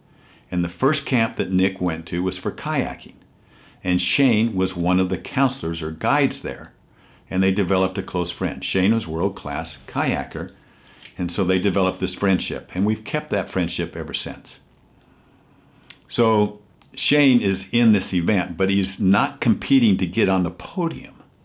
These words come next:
He's competing for the journey, the experience. He's been asked to s-, be on a team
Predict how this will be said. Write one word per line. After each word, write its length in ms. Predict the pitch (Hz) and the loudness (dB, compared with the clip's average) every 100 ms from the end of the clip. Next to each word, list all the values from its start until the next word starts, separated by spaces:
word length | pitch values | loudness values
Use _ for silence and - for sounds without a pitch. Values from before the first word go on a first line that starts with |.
| _ _ _ _ _ _ | _ _ _ _ _ _
He's 260 | - 113 - | 0 0 0
competing 720 | 101 87 - 147 135 101 98 | 0 0 0 2 4 4 2
for 300 | - 98 95 | -2 0 2
the 100 | 92 | 0
journey, 640 | 85 107 107 85 - - _ _ _ _ _ _ _ - | 0 0 0 0 -4 -14 _ _ _ _ _ _ _ -4
the 100 | 87 | -2
experience. 920 | 87 - - 113 92 71 67 - - - _ _ _ _ _ _ _ _ _ _ _ _ | -2 -6 -4 -2 -2 -4 -10 -16 -18 -20 _ _ _ _ _ _ _ _ _ _ _ _
He's 180 | - 92 | -4 0
been 160 | 104 98 | 4 4
asked 280 | 117 131 | 4 0
to 60 | 165 | -2
s-, 120 | - | -4
be 240 | - 113 107 | -2 0 2
on 140 | 98 | 4
a 120 | 92 | 2
team 540 | - 135 101 82 85 | 0 0 2 2 -2